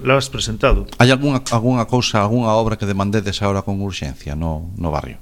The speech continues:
Speaker 1: No, yo lo único que pido es mantenimiento.
Speaker 2: Mantenimiento.
Speaker 1: Nada más.
Speaker 2: El Viña non
Speaker 1: Si
Speaker 2: precisa nada
Speaker 1: hay
Speaker 2: novo.
Speaker 1: volardos que están oxidados, pintar. Eh, s-, bancos, arreglarlos. Eh, yo qué sé, podar. Hay árboles que te llega por la cara, las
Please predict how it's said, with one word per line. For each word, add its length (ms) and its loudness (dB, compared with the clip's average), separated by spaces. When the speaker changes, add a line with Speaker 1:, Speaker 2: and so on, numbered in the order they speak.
Speaker 1:
No, 140 -4
yo 120 0
lo 80 2
único 220 0
que 100 0
pido 200 -2
es 80 -4
mantenimiento. 580 -4
Speaker 2:
Mantenimiento. 560 -2
Speaker 1:
Nada 140 2
más. 320 -6
Speaker 2:
El 160 6
Viña 240 4
non 80 2
Speaker 1:
Si 160 2
Speaker 2:
precisa 260 4
nada 220 2
Speaker 1:
hay 60 0
Speaker 2:
novo. 340 2
Speaker 1:
volardos 800 -2
que 80 -8
están 180 -6
oxidados, 380 -6
pintar. 560 -4
Eh, 320 0
s-, 180 -8
bancos, 540 0
arreglarlos. 1000 -2
Eh, 640 -2
yo 80 2
qué 100 -8
sé, 300 0
podar. 560 2
Hay 240 6
árboles 520 0
que 340 0
te 160 0
llega 400 2
por 140 -2
la 120 2
cara, 460 2
las 140 -2